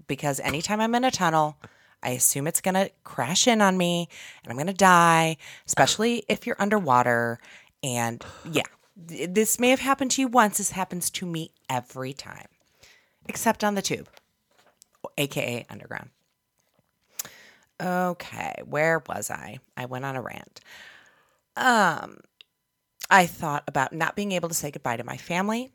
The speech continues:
and how much I would miss my two boys. Oh, from here I started to feel all emotional and just could not shake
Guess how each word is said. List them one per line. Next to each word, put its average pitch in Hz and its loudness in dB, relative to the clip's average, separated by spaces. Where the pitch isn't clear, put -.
and 147 -2
how 160 -4
much 165 -4
I 151 0
would 135 -4
miss 127 -6
my 135 -8
two 135 -8
boys. - -10
Oh, 202 -8
from 196 -12
here 208 4
I 240 4
started 202 0
to - -12
feel 160 -2
all 127 2
emotional 202 0
and 160 -8
just - -2
could 208 -8
not 135 -6
shake - -2